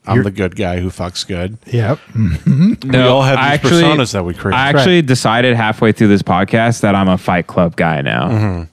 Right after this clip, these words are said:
Speaker 2: Have you ever been in a fist
Speaker 3: I
Speaker 2: fight?
Speaker 3: just remembered I watched Fight Club the other day, and that's my, that's what I identify
Speaker 1: I mean,
Speaker 3: as
Speaker 1: that
Speaker 3: politically
Speaker 1: probably is
Speaker 3: now.
Speaker 1: closer. You're more of an agent of chaos type guy.
Speaker 3: Mm-hmm.
Speaker 1: Yeah.
Speaker 3: Yeah.
Speaker 2: Ben, what, I mean, what do you identify as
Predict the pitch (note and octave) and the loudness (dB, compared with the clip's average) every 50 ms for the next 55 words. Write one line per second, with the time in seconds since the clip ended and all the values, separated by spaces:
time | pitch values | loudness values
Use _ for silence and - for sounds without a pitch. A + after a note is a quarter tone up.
0 | _ _ _ _ - D3 D#3 A3 B3+ C4 G3+ G3+ F#3+ G#3 G#3 E3 - - F#3+ C#3 | _ _ _ _ 0 2 4 4 4 4 4 4 4 4 2 2 0 0 2 2
1 | A#2 A#2+ A2+ G#2+ B2+ D3 - E3+ D3 C#3+ C#3 C#3 C#3 C3+ A#2+ A2+ A2 A2 G#2+ G#2+ | 4 2 4 4 2 2 4 4 4 4 4 4 4 4 4 4 4 4 2 2
2 | - - - - - G2 G2 F#2+ - - - A#2 A2+ A2 A#2 A#2+ A#2+ A#2+ A#2+ A#2+ | 0 -4 -6 -4 -2 0 0 -2 -2 -2 0 0 2 4 4 4 4 4 4 4
3 | B2 C3 C3+ C#3 C#3+ C#3+ - A2+ G#2+ G#2+ G#2 G2+ - - - G#2 G2 F#2 F2+ - | 4 2 2 2 2 2 2 2 2 2 2 0 0 0 0 0 0 0 -2 -4
4 | _ - A#2 G#2+ G2+ - - A2+ G#2 G2+ G2 F#2+ F2+ G2 F#2 F#2+ F2+ - G2 F#2 | _ -2 0 0 0 0 0 0 2 2 2 2 2 2 0 0 0 0 0 0
5 | - - - G3+ G#3 A#3 - G3 G3 - C4 A3+ E3+ D#3 D3+ C3+ - F#2+ - C3+ | 2 2 2 2 4 4 2 2 2 2 2 4 4 4 4 2 2 0 0 2
6 | A#2+ B2+ B2 - - A2+ G2 G2+ G#2 G#2 G#2 G2+ G2 F#2+ F#2+ G2+ G2+ G2 F#2+ E2+ | 2 2 0 0 -2 -2 0 0 0 0 0 0 0 0 0 -2 -2 -2 -2 -2
7 | F2 F#2 F2 E2 - - F#2+ F#2 F2 F2 F2 F2+ - - - G2 F2 E2 - - | -4 -6 -8 -8 -8 -6 -6 -4 -4 -4 -4 -6 -8 -8 -8 -10 -10 -8 -2 0
8 | G2+ F#2 F2 E2 E2 F#2 G2+ G2 - A2 F#2+ F2+ E2+ F2 G2 - - - E2+ C#2+ | 0 2 2 2 0 -2 -4 -4 -4 -2 -2 -2 -2 -4 -8 -8 -6 -2 -2 -2
9 | B1+ B1+ F#2+ - - - - F#3 G3 F#3+ F3+ F3 D#3 D3 D3+ D3+ D3+ D3+ D#3 G3+ | -2 -2 -4 -8 -12 -6 0 2 2 4 4 2 0 -2 -2 -2 2 4 4 4
10 | A#3 - - _ - D#3 D#3+ E3 D#3+ F3+ F3 E3 D#3+ D#3+ - - - - - _ | 2 0 -2 _ -8 -2 0 2 4 4 4 4 2 0 -4 -8 -16 -20 -20 _
11 | _ _ _ _ - C#3 F#3+ B3+ A#3 D#3+ B2 D#3 G#3 C4 B3+ F3+ B2 G2+ F2+ E2 | _ _ _ _ -2 0 0 0 0 2 2 4 4 6 6 4 2 0 -2 -2
12 | F2+ F#2+ F#2 F#2+ G#2+ G2 F#2 F2 - G#2+ F#2+ F#2 F2+ F2+ F2+ F#2 F#2 F2 - - | -4 -4 -2 -2 -2 -2 -4 -4 -4 -4 -4 -2 -4 -6 -6 -8 -10 -12 -14 -18